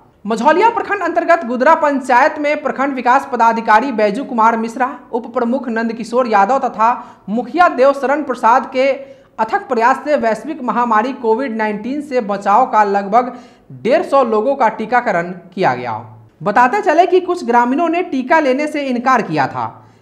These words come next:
लेकिन उप प्रमुख नंदकिशोर यादव और मुखिया देवशरण प्रसाद द्वारा ग्रामीणों को समझा बुझाकर टीका लगवाया गया। हालांकि टीकाकरण एक्सप्रेस द्वारा किए गए प्रचार प्रसार का असर ग्रामीणों पर नहीं देखा गया।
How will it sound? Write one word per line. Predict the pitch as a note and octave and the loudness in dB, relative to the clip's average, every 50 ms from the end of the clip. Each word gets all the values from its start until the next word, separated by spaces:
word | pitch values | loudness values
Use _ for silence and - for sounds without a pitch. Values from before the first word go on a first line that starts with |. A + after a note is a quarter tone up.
| - - | -8 -2
लेकिन | F3 F#3 F3+ A#3 A#3 | -2 -2 0 0 -2
उप | A3+ A3 - G#3+ G3 | -2 -2 -4 -4 -6
प्रमुख | A3+ A3 A3 A#3 A#3 A3+ | -4 -2 -2 -2 -2 -2
नंदकिशोर | G#3 G#3 G#3+ G#3 G3+ G#3 - G#3+ A#3 A#3 | -2 -2 -4 -4 -6 -6 -4 -2 -2 0
यादव | A3 G3 F#3 F#3 G#3 A#3 B3+ | 2 2 2 4 4 4 2
और | G3+ G#3 G#3 G#3 | 4 2 0 0
मुखिया | G#3 G3+ F#3+ - - A#3+ A#3+ | -2 -6 -6 -4 -2 -2 -2
देवशरण | G3 F#3+ G#3+ G#3 G#3 - G3 A3 A#3 | 0 -2 -4 -4 -4 -4 -6 -4 -4
प्रसाद | A3+ A#3 G3 - G3+ G#3+ A#3 | -4 -6 -4 0 2 2 2
द्वारा | G#3+ A3 G3+ G3+ G#3+ A#3 | 2 0 0 2 2 2
ग्रामीणों | G#3 F#3+ F#3+ F#3+ F3+ F#3 G3+ A3 D#4 G4+ | 0 2 0 0 2 2 0 0 0 -2
को | G4 C4 G3+ A3 D#4 - - - - - | 0 2 2 0 0 0 -6 -14 -18 -20
समझा | - - C4+ D4 D4 B3 C4 C#4+ E4+ | -10 -4 -4 -2 -2 2 4 4 4
बुझाकर | D#4+ D4 B3+ G#3 A3+ C#4 C#4+ C#4+ C4 B3+ B3 | 4 4 -2 0 0 0 2 2 0 0 0
टीका | B3 - B3 A#3+ A#3 G3 F#3+ G#3+ | -2 -6 -6 2 4 6 6 6
लगवाया | G3+ G3+ G3+ G3 G3+ F3+ D#3+ C#3+ C#3 | 4 2 0 4 4 4 4 4 2
गया। | C3 C3+ A#2+ A2+ - - - - - - | 0 -2 -4 -4 -4 -6 -16 -20 -20 -6
हालांकि | - F#3+ A#3 C4+ C#4 D4+ D#4 D#4+ G#4 G#4+ | 2 2 4 6 6 4 4 2 0 0
टीकाकरण | G#4+ E4 C#4 C#4 F4 F#4 F4+ F4+ D4+ D#4+ F4 | 2 0 2 4 4 4 4 4 2 2 2
एक्सप्रेस | D4+ D4+ D4 - - D4 D#4 F4 F4 | 0 -4 -6 -6 -4 0 0 0 0
द्वारा | - C4+ C4+ B3+ C#4 D4+ - | 0 2 2 4 4 4 2
किए | D4 C4 C#4 E4+ E4 | 2 -2 -2 -2 0
गए | C#4+ D4 D4+ | 2 2 0
प्रचार | D4+ D4 B3+ A3+ A#3+ A#3+ C4 C#4+ | 2 0 -4 0 2 2 2 2
प्रसार | C4+ C4+ B3+ - A#3+ A3+ B3+ C4+ | 0 -4 -4 0 4 4 4 4
का | C4+ C#4 C4 C4 - - | 4 2 2 2 2 2
असर | C4+ C#4 - G#3 F#3 G#3+ G3+ | -2 0 4 2 2 2 0
ग्रामीणों | F#3 G#3 A3 A3 A3+ A#3 B3+ D4 C#4+ | 0 2 2 2 2 2 0 0 0
पर | - A#3 A3 A3 | 0 0 -2 0
नहीं | A3+ A#3 A3+ C4 | 0 -2 -2 0
देखा | F#3+ E3 C#3+ - C#3+ C3 | -2 -2 -2 -2 -2 -2
गया। | C3 B2+ A#2 | -2 -4 -6